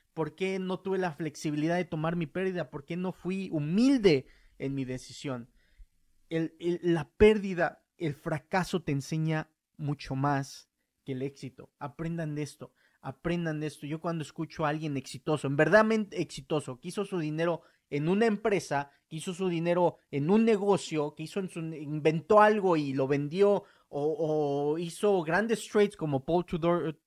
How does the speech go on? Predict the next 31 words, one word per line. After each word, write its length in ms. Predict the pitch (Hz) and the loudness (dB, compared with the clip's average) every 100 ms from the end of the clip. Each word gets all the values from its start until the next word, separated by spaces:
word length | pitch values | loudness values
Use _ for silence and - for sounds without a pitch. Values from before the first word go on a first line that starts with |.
| - | -4
Jones 300 | 170 170 - | -2 -2 -2
y 20 | |
ahora 320 | 135 165 214 | 2 4 4
nos 200 | 202 151 | 2 -4
está 220 | 143 - 175 | -10 -4 -4
explicando 600 | - 185 - 190 160 135 | -4 -12 -4 -4 -4 -4
cómo 240 | 160 180 | -4 0
lo 180 | 180 180 | 0 0
hizo, 320 | 147 151 147 _ _ | -2 -6 -8 _ _
de 80 | 151 | -6
ese 160 | 151 180 | -4 -4
tipo 320 | 202 190 202 | -10 -4 0
de 80 | 190 | 0
gente, 480 | 175 135 139 135 _ _ - _ _ - | -2 -6 -6 -10 _ _ -20 _ _ -6
yo 120 | 160 | -2
cuando, 420 | 208 202 208 160 | 0 0 0 -2
cuando 320 | 170 156 151 | -4 -4 -2
los 200 | 147 143 | -2 -4
escucho, 640 | 143 - 196 196 - 180 190 _ _ _ _ | -8 -10 -8 -6 -4 -4 -6 _ _ _ _
eh, 640 | 156 151 147 147 147 147 147 135 | -4 -2 0 0 0 -2 -4 -4
yo 120 | 175 | -4
escucho 800 | 175 - 185 - 196 190 190 - _ - | -4 -6 -6 -4 -4 -2 -4 -8 _ -8
para 280 | 147 156 | -4 -2
entender 480 | 147 143 147 143 156 | -2 -2 -4 -2 -4
sus 220 | 156 165 160 | -6 -6 -4
errores, 440 | 135 170 151 123 | 0 0 0 -2
para 200 | - 127 | -4 -2
ver 200 | 127 151 | -2 -2
sus, 220 | - 151 | -4 -10
sus, 280 | - 143 131 | -10 -16 -12
sus, 200 | 135 120 | -10 -10